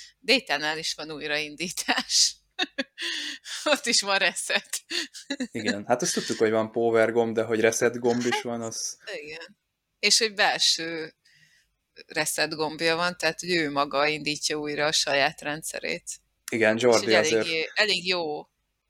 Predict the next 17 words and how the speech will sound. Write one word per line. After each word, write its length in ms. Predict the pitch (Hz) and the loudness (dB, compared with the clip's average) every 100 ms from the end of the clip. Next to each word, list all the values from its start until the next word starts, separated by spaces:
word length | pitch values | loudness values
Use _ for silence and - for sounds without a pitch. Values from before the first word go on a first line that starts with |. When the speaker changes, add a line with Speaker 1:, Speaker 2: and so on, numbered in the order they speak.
| _ _ - | _ _ -10
Speaker 1:
Jordi 400 | 233 370 240 233 | 4 6 6 2
már 280 | 226 226 220 | 2 2 0
ott, 240 | - - 208 - 131 208 95 190 | -6 -18 -6 0 2 0 -4 0
már 180 | 190 | 0
keresztüzet 580 | - 208 170 - 175 170 | 0 0 0 -2 -4 -2
lehúzta 400 | 175 170 170 - | 0 -2 -2 -4
róla, 180 | 175 170 | -4 -4
már 120 | 170 | -4
meghalt, 420 | 180 175 - 165 | -4 -4 0 2
Speaker 2:
Hívják 240 | 160 104 - | 4 2 0
a 20 | |
Speaker 1:
meg 80 | 110 | -2
Speaker 2:
papot. 580 | 101 - 98 - - - - | -4 -6 -12 -14 -16 -20 -16
Igen. 380 | 101 101 98 107 - | -12 -10 -10 -12 -8
Speaker 1:
Igen, 400 | 196 190 277 269 | -4 -2 -4 -6
<laughs> 60 | 233 | -4
már, 140 | 233 | -4